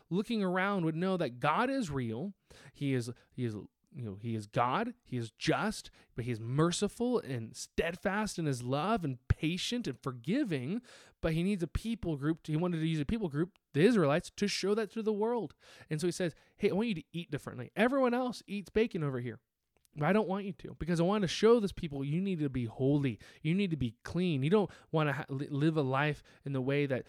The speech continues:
certain things are lived." And, you know, one of them is being animals, you know, what animals to eat. And so to be separate because the world needs to know there is God.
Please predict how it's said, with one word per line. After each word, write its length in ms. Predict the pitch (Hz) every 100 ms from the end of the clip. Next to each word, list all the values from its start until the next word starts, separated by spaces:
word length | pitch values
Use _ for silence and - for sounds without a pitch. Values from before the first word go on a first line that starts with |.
| -
certain 440 | - - 170 143
things 240 | 131 147 131
are 80 | 117
lived." 320 | 127 151 135
And, 120 | 131
you 80 | 127
know, 60 |
one 200 | 117 156
of 60 | 160
them 80 | 131
is 80 | 120
being 240 | 127 117
animals, 420 | 135 233 220 104 -
you 80 | 131
know, 60 |
what 120 | 139
animals 300 | 147 147 151
to 100 | - -
eat. 220 | 202 - _ - -
And 60 | 139
so 120 | 160
to 120 | 135
be 140 | 127 131
separate 540 | - - - - 170
because 420 | 139 - 143 135 123
the 160 | 135 131
world 440 | 127 127 170 196 185
needs 220 | 180 -
to 80 | 131
know 240 | 123 117
there 300 | 113 117 113
is 260 | - 110 104
God. 380 | - 110 101